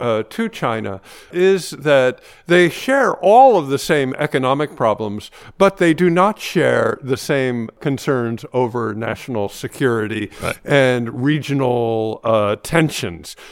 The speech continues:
Speaker 1: And therefore, they are able to bring a different perspective to the same problems. And I always love a different perspective to my problem, uh, that allows me to do a better job, uh,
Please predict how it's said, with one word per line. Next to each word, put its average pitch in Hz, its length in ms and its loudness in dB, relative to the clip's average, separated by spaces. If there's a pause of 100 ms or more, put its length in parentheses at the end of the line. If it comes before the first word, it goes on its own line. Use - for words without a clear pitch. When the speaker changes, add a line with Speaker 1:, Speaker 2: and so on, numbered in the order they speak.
Speaker 1:
And 156 160 4
therefore, 139 800 6
they 143 460 0
are 120 260 4
able 143 260 2
to 120 80 -2
bring 135 500 0
a 117 100 -2
different 123 640 -2 (300)
perspective - 1160 -2
to 208 140 4
the 175 120 2
same 123 340 0
problems. 107 640 -2
And 123 520 -4
I 123 140 2
always 151 400 4
love 110 420 0 (400)
a 135 180 0
different 151 360 0
perspective 110 920 -4
to 117 200 -2
my 104 160 -4
problem, 92 640 -6
uh, 104 380 -2
that 131 200 0
allows 117 460 2
me 151 180 2
to 143 120 0
do 110 180 -4
a 101 80 -6
better 143 300 2
job, 90 440 -6 (380)
uh, 113 260 -2